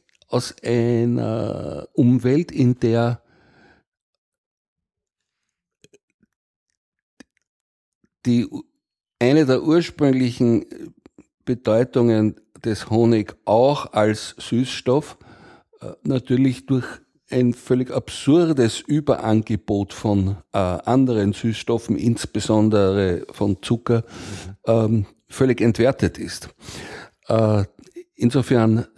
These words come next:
Speaker 1: kommt natürlich auch der Kontrast, äh, den Sie ansprechen, zwischen der sozialen und der ökonomischen, äh, Seite noch viel deutlicher, äh, hervor als im, äh,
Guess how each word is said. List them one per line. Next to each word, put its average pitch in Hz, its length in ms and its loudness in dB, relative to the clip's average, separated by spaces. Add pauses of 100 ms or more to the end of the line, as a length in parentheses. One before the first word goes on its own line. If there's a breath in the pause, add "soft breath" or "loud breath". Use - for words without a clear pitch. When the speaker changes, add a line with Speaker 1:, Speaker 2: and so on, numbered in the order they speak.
(120)
Speaker 1:
kommt 123 360 0
natürlich 131 760 2
auch 123 180 0
der - 160 -2
Kontrast, - 840 -2
äh, 101 300 2 (460 loud breath)
den 101 160 2
Sie 92 300 -2 (480 loud breath)
ansprechen, 98 640 -2
zwischen 98 380 -4
der 98 300 -6
sozialen 107 680 0
und 101 260 -2
der 95 580 -2
ökonomischen, 107 840 2 (460 loud breath)
äh, 95 280 -8
Seite 104 540 0 (560 loud breath)
noch 117 220 2
viel 107 240 0
deutlicher, 92 680 0 (180)
äh, 92 300 -2 (100)
hervor 90 520 0
als 101 380 0 (640 loud breath)
im, 113 440 4 (140)
äh, 95 380 2